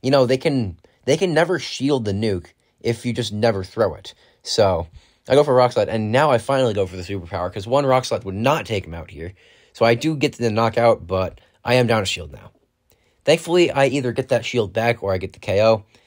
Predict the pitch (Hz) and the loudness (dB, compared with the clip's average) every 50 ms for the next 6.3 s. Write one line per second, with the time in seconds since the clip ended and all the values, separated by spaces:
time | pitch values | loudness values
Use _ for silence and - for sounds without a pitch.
0 | _ _ - - 110 107 104 98 101 101 98 - _ _ _ _ _ _ _ - | _ _ -14 -8 -6 -4 -4 -4 -4 -6 -6 -10 _ _ _ _ _ _ _ -8
1 | 123 123 160 160 165 156 156 - 123 - - - _ _ - 123 123 - 131 117 | -2 2 4 4 4 4 2 -2 -16 -20 -20 -20 _ _ 0 2 2 2 2 0
2 | 110 107 101 104 120 120 120 120 - _ _ _ _ _ _ _ _ _ - 139 | 0 0 0 2 2 2 0 0 -4 _ _ _ _ _ _ _ _ _ 2 4
3 | 156 143 113 - - 131 120 117 117 131 120 - 120 104 110 110 113 113 117 120 | 4 4 2 0 2 2 2 2 2 0 -2 -2 0 0 2 4 4 4 4 2
4 | 117 104 117 113 113 117 117 - - 92 92 92 87 87 87 82 - _ _ _ | 0 2 2 2 2 2 -2 -6 -12 -8 -8 -6 -6 -6 -8 -10 -14 _ _ _
5 | _ _ _ _ _ _ _ _ _ _ _ _ - - - 127 123 113 98 98 | _ _ _ _ _ _ _ _ _ _ _ _ -12 -4 0 2 2 2 4 2
6 | 95 90 92 87 - | 2 2 2 -2 -4